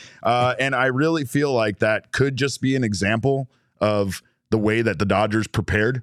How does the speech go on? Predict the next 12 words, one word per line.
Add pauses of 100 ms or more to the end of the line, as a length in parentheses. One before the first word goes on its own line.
(100)
for
this
series,
their
mindset
coming
in
against
this
Diamondbacks
team, (260)
those